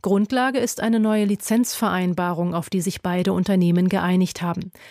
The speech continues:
Der alte Vertrag war im Januar ausgelaufen.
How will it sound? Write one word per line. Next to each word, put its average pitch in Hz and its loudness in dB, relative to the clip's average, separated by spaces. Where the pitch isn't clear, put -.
Der 180 0
alte 247 0
Vertrag 226 0
war 214 2
im 202 4
Januar 190 2
ausgelaufen. 185 0